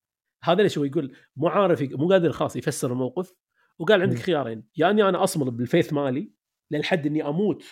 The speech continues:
Speaker 1: وما أسوي شيء وما لا، ما أدق على دكتور، أو إنه خلاص I reject it all وأتعامل مع الواقع،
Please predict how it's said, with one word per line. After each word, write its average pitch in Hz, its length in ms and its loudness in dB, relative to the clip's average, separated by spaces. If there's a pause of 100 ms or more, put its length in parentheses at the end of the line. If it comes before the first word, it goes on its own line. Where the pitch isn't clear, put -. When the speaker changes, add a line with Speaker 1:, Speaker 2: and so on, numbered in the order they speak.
(120)
Speaker 1:
وما 165 180 -2
أسوي 156 240 -2
شيء 147 380 -4
وما 139 180 0
لا، 160 160 4
ما 143 120 0
أدق 139 200 0
على 123 100 -2
دكتور، 143 420 -8 (600)
أو 233 160 6
إنه 196 120 4
خلاص 185 300 0
I 151 40 0
reject 156 300 2
it 147 140 -8
all 214 400 2
وأتعامل 143 920 0
مع 127 80 2
الواقع، 135 280 0